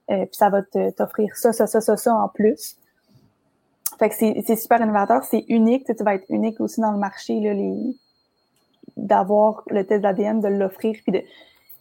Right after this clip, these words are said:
de baser ton intervention là-dessus.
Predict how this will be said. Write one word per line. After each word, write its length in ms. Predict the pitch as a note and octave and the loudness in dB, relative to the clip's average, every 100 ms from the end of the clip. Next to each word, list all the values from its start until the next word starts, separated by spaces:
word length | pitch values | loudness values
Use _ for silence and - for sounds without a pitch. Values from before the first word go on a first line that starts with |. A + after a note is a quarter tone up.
| _ _ _ | _ _ _
de 200 | G3 G#3+ | 2 2
baser 540 | F#3 F#3+ A3+ A3 A#3 | 4 4 4 4 2
ton 180 | A3+ G#3 | 0 -2
intervention 720 | G3 G3 G3+ G3 G3 - A3 | -2 -2 -4 -2 -6 -4 -4
là-dessus. 500 | A3 F#3+ _ - B3+ | -4 -6 _ -10 -10